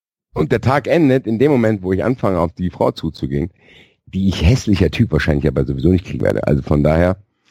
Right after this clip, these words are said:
bis jetzt ist es ein Scheißtag, aber wer weiß, was mit dieser Frau ist. Vielleicht gibt's wel-, irgendwelche Umstände, die dazu führen, dass diese unfassbar hübsche Frau noch mit mir nach Hause geht, aber ich muss sagen, die Hoffnung ist, glaub ich, für diesen armen Kerl nicht mehr da. Sehr, sehr unwahrscheinlich, weil,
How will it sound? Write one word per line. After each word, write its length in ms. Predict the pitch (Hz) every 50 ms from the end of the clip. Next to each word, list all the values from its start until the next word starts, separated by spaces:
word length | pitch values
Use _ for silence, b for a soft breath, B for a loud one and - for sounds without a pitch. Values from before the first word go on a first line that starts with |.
| b b b b b b b b b _
bis 180 | - 95 90 -
jetzt 160 | 131 135 120
ist 160 | 131 120 117
es 120 | 104 - 110
ein 80 | 110
Scheißtag, 460 | - - 110 120 139 120 - 123 113
aber 180 | 92 95 104 104
wer 140 | 98 98 95
weiß, 240 | 92 95 110 123 123
was 140 | 110 98 -
mit 140 | 104 90 87
dieser 180 | 87 90 87
Frau 200 | - - 82 87
ist. 140 | 104 110 -
Vielleicht 540 | - - 82 85 87 90 - - - - - _ _ _ _ _ _ _ _ _ _ _ _
gibt's 220 | - 92 - - -
wel-, 120 | 90 87
irgendwelche 440 | - - 95 90 95 90 85 80 87
Umstände, 400 | 87 95 95 - 87 87 82 78
die 100 | 78 78
dazu 260 | 76 78 78 - -
führen, 140 | - 85 82
dass 140 | 78 73 -
diese 220 | - 78 71 78
unfassbar 540 | 67 80 - - 87 80 - - 67 69 71
hübsche 240 | 73 - - - 73
Frau 160 | - - 76
noch 100 | 76 71
mit 120 | 69 69
mir 80 | 71 71
nach 140 | 71 69 67
Hause 220 | 80 87 82 82
geht, 160 | 80 80 - -
aber 280 | 65 65 65 69 69 B B B B B B B B B B B B B B B B _ -
ich 180 | 127 107 117
muss 180 | 131 135 127 117
sagen, 260 | 123 120 120 123 113
die 100 | 107 107
Hoffnung 280 | 104 117 110 127 120 113
ist, 140 | 107 104 -
glaub 220 | 113 113 110 107
ich, 80 | 107 -
für 120 | - 104
diesen 300 | 98 107 104 107 110 104
armen 240 | 87 90 95 104 104
Kerl 240 | 101 110 104 101 101
nicht 160 | 110 110 123
mehr 140 | 123 110 95
da. 220 | 98 98 110 127 - _ _ _ _ _ _ _ _ _ _ _ _ _ _
Sehr, 240 | - - - 131 104
sehr 120 | 80 85
unwahrscheinlich, 520 | 78 76 80 80 - - 71 69 73 80 - -
weil, 680 | 80 87 87 87 87 90 82 - - 87 87 85 80